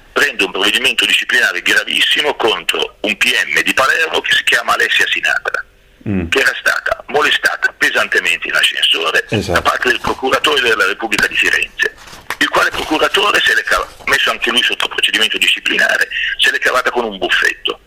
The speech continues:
Speaker 1: due mesi di perdita di anzianità. La Sinatra, che è questo P M Alessia Sinatra di Palermo, viene colpita con uno dei pe-, provvedimenti più pesanti che il C S M ha a disposizione, che è la censura. Il passo successivo è la cacciata,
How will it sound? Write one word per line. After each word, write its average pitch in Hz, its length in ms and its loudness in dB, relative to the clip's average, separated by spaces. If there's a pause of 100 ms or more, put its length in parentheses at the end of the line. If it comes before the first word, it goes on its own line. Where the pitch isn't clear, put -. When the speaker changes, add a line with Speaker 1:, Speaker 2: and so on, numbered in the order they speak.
(420)
Speaker 1:
due 131 220 0
mesi 135 240 0
di - 100 0
perdita - 360 0
di 98 100 2
anzianità. - 680 -2 (420)
La - 200 0
Sinatra, - 680 -2
che - 120 -4
è - 20 0
questo 80 300 -2
P - 60 0 (200)
M 78 60 -4
Alessia 80 360 0
Sinatra - 440 0
di - 80 -2
Palermo, - 500 0 (240)
viene 147 240 0
colpita - 480 0
con 139 160 -2
uno 165 180 -2
dei - 140 0
pe-, - 200 0 (220)
provvedimenti - 460 -2
più - 180 -2
pesanti - 640 0 (380)
che - 120 0
il - 40 0
C - 220 0
S 131 180 0
M 127 60 -4
ha 123 60 0
a - 20 0
disposizione, 113 640 0
che - 120 2
è - 20 2
la 143 100 0
censura. - 640 -2 (480)
Il - 120 -2
passo - 220 0
successivo - 500 0
è - 20 2
la 110 80 2
cacciata, - 600 0